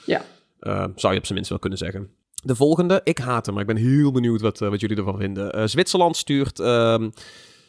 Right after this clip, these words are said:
Speaker 2: oh god, ik ben zijn naam even kwijt. We hebben het ook niet in het systeem staan nou, maar hij heeft
Speaker 1: Remo
Speaker 2: Re-,
Speaker 1: Ferrer.
Speaker 2: Re-, Remo Ferrer was het, ja. En met het nummer Watergun. Eh,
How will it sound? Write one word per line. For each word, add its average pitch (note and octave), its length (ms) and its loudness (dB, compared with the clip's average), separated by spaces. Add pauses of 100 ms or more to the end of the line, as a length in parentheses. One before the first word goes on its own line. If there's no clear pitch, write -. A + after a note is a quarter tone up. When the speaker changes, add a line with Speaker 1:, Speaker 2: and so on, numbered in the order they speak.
(120)
Speaker 2:
oh A#2+ 200 -4
god, - 180 0
ik G2+ 60 -2
ben A2 100 2
zijn G#2 120 0
naam B2+ 200 4
even - 160 -2
kwijt. G2 220 0
We G2+ 60 -4
hebben G2+ 120 -4
het A2 80 -2
ook B2 60 -4
niet A#2+ 100 -2
in B2 60 2
het A2+ 80 -4
systeem B2+ 420 0
staan G2+ 280 -4
nou, G2 180 -4
maar G2 180 -2
hij A#2 220 -6
heeft C3 180 -2
Speaker 1:
Remo A#3+ 240 4
Speaker 2:
Re-, A#3+ 100 -2
Speaker 1:
Ferrer. G3+ 360 2
Speaker 2:
Re-, - 720 0
Remo E3+ 420 2
Ferrer D#3 720 0
was D#3 220 -2
het, F#3+ 160 -6
ja. E3 340 -2
En C#3 240 -2
met C3 120 2
het B2+ 100 -4
nummer C3+ 500 2
Watergun. G2+ 840 0
Eh, - 240 -12